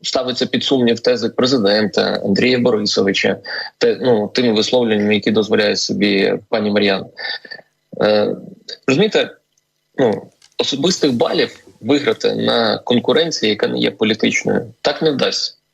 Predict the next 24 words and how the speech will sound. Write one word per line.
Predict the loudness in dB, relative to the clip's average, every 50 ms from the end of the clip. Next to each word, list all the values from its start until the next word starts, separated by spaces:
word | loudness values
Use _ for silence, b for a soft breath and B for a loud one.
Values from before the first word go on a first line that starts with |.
| _
Ну, | -2 -2 0
тобто | 0 0 0 0 0
це | 2 2
не | 2 2
та | 2 0 -2 0
боротьба | 0 0 0 0 0 2 2 2 2
і | 0 0
це | -2 0 0
не | 0 0
те | 0 -2 -2
протистояння, | -2 -4 -4 -4 -4 -2 -2 -2 0 0 0 -2 -2 -4
коли | -2 0 0 2 4
мова | 4 2 4 2 2 2
йде | 0 0
про | -2 -2 -2 -2
війну | 0 0 0 0 0 0
і |
про | -2 -2 -2 -2
людське | 0 0 0 -2 -4
життя. | -4 -4 -4 -4 -6 -6 -6 B B B B B B B B B B B _ 2
Дискредитація | 2 2 2 2 0 0 0 0 0 0 -2 -2 -2 -2 0 0 0 0 -2 -4 -8 -12 _ _ _
певної | 0 0 0 0 0 -2 0
особи, | 0 0 0 2 2 0 0 0 -6 -8 -10 _ _ _ _ _ _ _ _
да? | -4 -2 -2 -4 -6